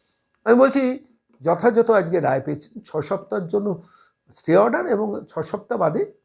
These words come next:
এসে শেষ পর্যন্ত রাজ্য সরকার নতুন কিছু এভিডেন্স দিতে পারবে না এবং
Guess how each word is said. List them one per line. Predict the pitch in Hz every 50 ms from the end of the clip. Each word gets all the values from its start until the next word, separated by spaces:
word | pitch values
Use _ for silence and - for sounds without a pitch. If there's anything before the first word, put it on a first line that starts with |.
| _ _ -
এসে | 185 175 - - 220 185 - _ _ _ _ _ _ _
শেষ | - - 190 - -
পর্যন্ত | - 214 190 165 220 202 170 247
রাজ্য | 240 180 - - 147 143 131 127 165 160
সরকার | - - - - 220 226 -
নতুন | 131 131 135 160 156 143
কিছু | - - 165 - - 175
এভিডেন্স | 131 120 143 147 147 165 151 113
দিতে | 107 127 131 - 165
পারবে | 165 175 180 185 214
না | 285 339 392
এবং | 285 208 220 208